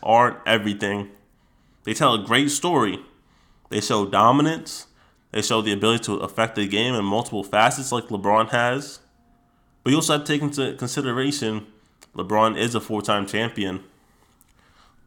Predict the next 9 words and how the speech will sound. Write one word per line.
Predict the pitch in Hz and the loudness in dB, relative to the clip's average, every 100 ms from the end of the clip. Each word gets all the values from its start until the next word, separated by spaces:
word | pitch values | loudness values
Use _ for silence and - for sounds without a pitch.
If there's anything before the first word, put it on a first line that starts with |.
| - - | -16 -8
LeBron | 101 107 110 110 113 110 - _ - | -8 0 4 4 4 0 -8 _ -10
has | 90 90 85 - - | -6 -6 -6 -12 -12
consistently | - 101 - 123 - 113 107 107 | -10 -8 -4 -4 -4 -4 -2 -2
been | 98 104 104 101 - _ _ - | 0 0 -2 -4 -12 _ _ -8
in | 101 | -6
the | 101 | -2
All-Star | - 117 120 - 107 104 | 4 6 6 4 2 2
games. | 101 104 104 95 | 2 -2 -2 -4
LeBron | 98 92 107 107 107 107 | -6 0 4 6 4 0